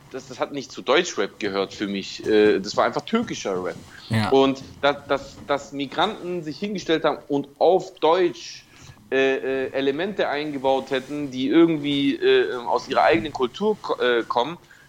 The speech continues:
Speaker 1: das, das gab's sporadisch, ja.
Speaker 2: Hä, aber
Speaker 1: Äh,
Speaker 2: hatten
Speaker 1: aber,
Speaker 2: die nicht den
Speaker 1: aber
Speaker 2: einen Track auf Deutsch?
Speaker 1: Hm?
Speaker 2: Hatten die nicht den einen Track auf Deutsch bei diesem Kartellalbum?
Speaker 1: Kann sein, aber hattest du das Gefühl, dass Kartell, also hättest du damals Kartell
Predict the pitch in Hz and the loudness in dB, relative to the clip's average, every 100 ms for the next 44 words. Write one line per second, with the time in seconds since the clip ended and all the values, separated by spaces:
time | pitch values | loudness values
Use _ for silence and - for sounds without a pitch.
0 | _ - 139 165 156 170 196 202 - - | _ -6 -2 -2 0 2 2 0 -8 -4
1 | 165 180 226 127 - 120 151 120 98 - | 0 0 0 -4 -6 -6 -4 -6 -4 0
2 | 139 123 120 151 135 147 143 139 185 - | 4 4 4 2 4 6 8 6 4 2
3 | 131 113 131 170 180 - 147 120 - - | 2 4 4 2 2 0 0 0 -2 0
4 | 127 160 - - - _ _ _ _ _ | 0 0 -4 -10 -14 _ _ _ _ _
5 | _ _ 208 - - - - 127 123 123 | _ _ -8 -8 -20 -14 -4 2 6 8
6 | 170 - 113 - 131 147 143 131 107 - | 6 4 0 4 4 4 4 2 2 -2
7 | 107 127 147 - - - 117 113 113 135 | 2 2 2 -4 -6 0 4 6 4 0
8 | 117 - 123 123 127 135 139 143 - - | 0 2 4 6 4 6 6 4 -4 -20
9 | - - _ _ _ - 104 - 120 113 | -20 -20 _ _ _ -12 -10 -2 0 0
10 | 101 113 135 160 - 113 120 123 - 135 | 2 4 4 0 0 2 4 0 0 -2
11 | 147 151 - 175 170 - 143 - 175 175 | -2 -6 -4 -4 -4 -8 -14 -8 -4 0
12 | 147 - - - 139 139 160 175 - 135 | 0 0 -12 -4 -2 0 -2 -2 -4 -4
13 | 139 170 165 - 196 185 156 160 165 165 | -2 -4 -6 -14 -14 -6 -4 -4 -8 -10
14 | - _ 143 139 143 156 160 - | -20 _ -8 -8 -4 -2 -2 -4